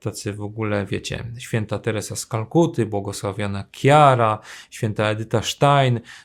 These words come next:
no w ogóle jakieś takie, wiecie, cuda tutaj na ziemi chodziły, w ogóle nieosiągalne i tak dalej. Że to bycie narzędziem Pana Boga to na pewno nie dotyczy takich maluczkich ludzi jak my.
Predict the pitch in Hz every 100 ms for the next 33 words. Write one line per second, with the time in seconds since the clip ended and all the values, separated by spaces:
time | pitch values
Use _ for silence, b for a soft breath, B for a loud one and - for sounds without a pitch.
0 | - 143 185 151 123 123 135 113 107 107
1 | 107 - 101 - 101 98 101 - - -
2 | 220 175 123 135 127 117 110 107 120 143
3 | 123 123 104 110 143 123 104 107 120 117
4 | 107 104 104 - 104 110 107 101 98 104
5 | - 101 101 90 - - B B B -
6 | 123 113 113 - 117 120 156 143 127 120
7 | 135 139 127 120 117 117 113 135 135 123
8 | 117 110 120 110 107 107 104 - 98 -
9 | 107 - B B 120 - 113 - 110 110
10 | 123 135 - 113 113 110 104 98 98 -
11 | - -